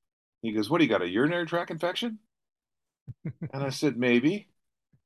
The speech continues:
Speaker 2: <laughs>
Speaker 1: He goes, "Let me get you a real drink, you know, an adult beverage." I go, "No, I better not." And he goes, "Really? Why not?" I said, "Well, when I drink alcohol, I break out in spots." He said, "Really?"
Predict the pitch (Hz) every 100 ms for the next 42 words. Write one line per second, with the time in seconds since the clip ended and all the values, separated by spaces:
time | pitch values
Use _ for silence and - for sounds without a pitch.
0 | - 175 180 - 185 - 127 143 135 185
1 | 214 196 170 135 131 175 139 104 92 -
2 | 107 107 104 117 113 110 107 98 90 92
3 | 110 113 107 101 98 95 95 85 92 87
4 | 131 185 101 101 123 143 98 - 120 -
5 | 104 120 131 123 117 123 123 131 147 104
6 | 101 90 104 107 101 87 - 147 151 -
7 | 95 - 87 117 247 170 87